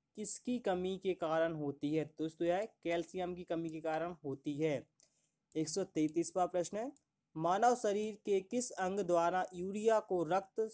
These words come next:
से फिल्टर किया जाता है? दोस्तों, इसका आंसर है गुर्दे से। इसके बाद अगला प्रश्न, किस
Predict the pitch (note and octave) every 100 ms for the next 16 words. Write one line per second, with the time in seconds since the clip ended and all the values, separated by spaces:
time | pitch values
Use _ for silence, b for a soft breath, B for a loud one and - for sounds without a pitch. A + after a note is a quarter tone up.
0 | - - - _ _ - G3+ G3 F#3 F3+
1 | G#3 G3+ F3+ F#3 F#3+ E3 C#3+ C#3 C#3 D3
2 | D#3 D3+ D3+ D#3+ E3 D#3 - E3+ F3+ F3+
3 | F3+ F#3+ G#3 _ _ _ _ _ - C#3+
4 | F3 E3 F#3 A#3+ - - D#3+ C#3+ - _
5 | _ _ _ _ _ - _ - E3+ D#3
6 | D3 E3 E3 F#3+ F3+ F3 - A#3 B3 -